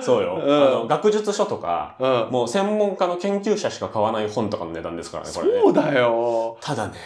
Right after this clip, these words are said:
Speaker 1: この四千円にめちゃめちゃ理由があって、その理由は、まあ、消去法で言ったらちょっと分かっちゃうかもしれないし、これは、あの、木田に怒られたら僕部分的に消すけれども、
Speaker 2: あ、そう。
Speaker 1: あのね、価値があるからではないです。
Speaker 2: 価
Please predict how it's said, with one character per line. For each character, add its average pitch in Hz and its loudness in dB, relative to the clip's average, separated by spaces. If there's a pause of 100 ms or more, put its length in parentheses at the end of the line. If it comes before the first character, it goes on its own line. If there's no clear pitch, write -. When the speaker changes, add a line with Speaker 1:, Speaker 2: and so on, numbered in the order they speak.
(640)
Speaker 1:
こ 185 -2
の 185 2
四 185 4
千 190 0
円 175 0
に 160 0
め 143 0
ち 208 0
ゃ 208 4
め 202 2
ち 190 -2
ゃ 180 4
理 160 0
由 156 2
が 143 4
あ 143 -4
っ 143 -12
て、 82 -6 (340)
そ 202 0
の 190 2
理 170 2
由 208 4
は、 180 0
ま 139 2
あ、 - -8
消 196 4
去 208 2
法 190 4
で 170 -2
言 170 2
っ 170 -14
た 156 0
ら 107 -2
ち 143 -4
ょ - -2
っ - -2
と 95 -2
分 95 -2
か 175 0
っ - -6
ち - -4
ゃ 98 0
う 95 -4
か 104 -4
も 92 -6
し 107 -8
れ 104 0
な 107 0
い 95 -2
し、 95 -4
こ 160 0
れ 170 4
は、 156 2
あ 147 0
の、 139 -2
木 156 -2
田 170 4
に 165 0
怒 151 0
ら 156 6
れ 127 2
た 90 -2
ら 87 -2
僕 95 -2
部 104 0
分 107 0
的 107 -4
に 104 -4
消 - -12
す - -10
け 113 0
れ 143 -4
ど 143 -10
も、 85 0
Speaker 2:
あ、 73 -8
そ 117 -4
う。 - -8 (280)
Speaker 1:
あ 107 -2
の 98 0
ね、 87 -4 (160)
価 330 0
値 - -4
が 110 0
あ 113 4
る 107 -2
か 104 -6
ら 85 -6
で 98 0
は 85 0
な 73 -12
い 65 -16
で 69 -18
す。 - -20 (400)
Speaker 2:
価 - -14